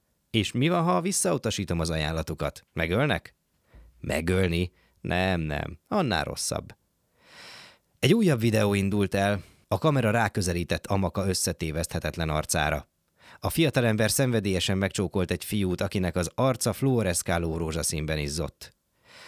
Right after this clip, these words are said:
A videó ezen a képkockán állt meg. A fiú üres tekintettel bámulta a videót. Néhány pillanat múlva elvigyorodott. Ehhez az instant deepfake-hez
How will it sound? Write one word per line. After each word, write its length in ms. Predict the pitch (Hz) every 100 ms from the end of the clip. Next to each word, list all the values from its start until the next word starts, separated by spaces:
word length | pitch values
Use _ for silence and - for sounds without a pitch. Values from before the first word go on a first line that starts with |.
| -
A 120 | - 107
videó 400 | 180 170 131 -
ezen 280 | 131 120 95
a 80 |
képkockán 680 | 90 85 78 76 - 69 69
állt 280 | 65 65 -
meg. 340 | 62 64 - _ _ _ -
A 100 | 98
fiú 340 | 147 139 127 -
üres 300 | 120 95 -
tekintettel 720 | 107 95 90 85 - 95 82
bámulta 520 | 87 82 80 80 78
a 60 | 80
videót. 580 | 80 80 82 82 - _ _ _ - - - -
Néhány 340 | 127 120 117
pillanat 380 | 120 113 107 101
múlva 280 | 113 110 110
elvigyorodott. 960 | 117 123 104 80 73 71 69 - - _ _ _ _ _ -
Ehhez 240 | 98 90
az 180 | 87 92
instant 500 | 160 165 - 131 107
deepfake-hez 680 | 113 120 - 101 - 98